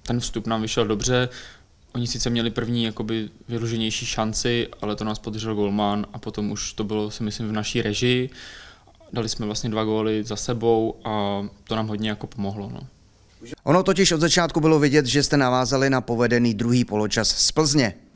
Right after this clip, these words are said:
Speaker 1: Jo, jo, ten, řekli jsme si, že chceme navázat na ten druhý poločas té Plzni. Myslím si, že ten první poločas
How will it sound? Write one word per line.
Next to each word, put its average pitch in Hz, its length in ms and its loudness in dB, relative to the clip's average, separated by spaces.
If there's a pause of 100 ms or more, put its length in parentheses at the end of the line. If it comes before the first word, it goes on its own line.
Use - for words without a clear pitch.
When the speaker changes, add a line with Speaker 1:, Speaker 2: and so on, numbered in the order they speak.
(180)
Speaker 1:
Jo, 131 100 8
jo, 127 280 6
ten, 135 220 0 (360)
řekli 127 280 -4
jsme 135 140 -8
si, 127 140 -4
že 123 100 -4
chceme 123 220 -2
navázat 120 340 0
na 120 80 0
ten 123 160 -2
druhý 123 160 2
poločas 120 400 0
té 131 140 -4
Plzni. 117 340 -2
Myslím 120 220 -2
si, 120 80 -2
že 123 100 0
ten 127 180 2
první 127 260 0
poločas 127 680 2